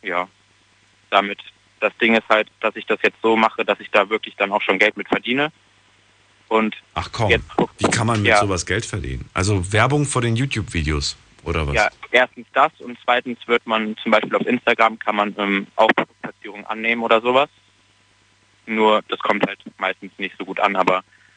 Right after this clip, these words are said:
Speaker 1: das Ding ist, dass ich zu, den Kontakt zu meinen Followern halt so gut hab, dass wenn ich mal sowas mache, dass es auch gut aufgenommen wird. Gerade weil es ja halt
Speaker 2: Produktplatzierung?
Speaker 1: Ja.
Speaker 2: Okay.
Speaker 1: Ja,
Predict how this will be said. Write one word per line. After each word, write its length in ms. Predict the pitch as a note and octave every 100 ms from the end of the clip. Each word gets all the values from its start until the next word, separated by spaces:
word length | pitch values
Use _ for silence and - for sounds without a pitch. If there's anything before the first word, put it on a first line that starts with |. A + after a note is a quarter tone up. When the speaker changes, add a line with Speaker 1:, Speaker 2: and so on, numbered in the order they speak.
| _ _
Speaker 1:
das 160 | G#2 G#2 - _
Ding 140 | G#2+ A2
ist, 140 | G#2
dass 100 | G2+
ich 140 | G#2 - -
zu, 100 | - F2+ A2
den 100 | G#2
Kontakt 380 | G#2 - -
zu 60 | -
meinen 160 | G#2 G2
Followern 300 | A2+ A2 G#2
halt 160 | G2 -
so 80 |
gut 200 | G#2+ A2 -
hab, 200 | G#2 -
dass 160 | G2 - _
wenn 160 | G#2+ A2
ich 100 | G#2+
mal 140 | G#2+
sowas 200 | G#2 G2+ G#2
mache, 200 | G2+ G2
dass 140 | F#2+
es 100 | G2
auch 140 | F#2+ F2+
gut 160 | G2 -
aufgenommen 480 | - G#2 - F2+ F2+
wird. 200 | F#2+ G2 - _ _ _ _ _ _ _ _
Gerade 280 | - G2+ G2+
weil 100 | G2+
es 60 | G2+
ja 60 |
halt 40 | A#2+ F#2+ F#2+
Speaker 2:
Produktplatzierung? 600 | A2 G2+ G#2+ G2+ D3+ G#3 - - _ _ _ _ _ -
Speaker 1:
Ja. 240 | G2+ G#2 C3 _ _ -
Speaker 2:
Okay. 260 | - D#2+ E2+ - _ _ _ _ _ _ _ _ _ -
Speaker 1:
Ja, 220 | G2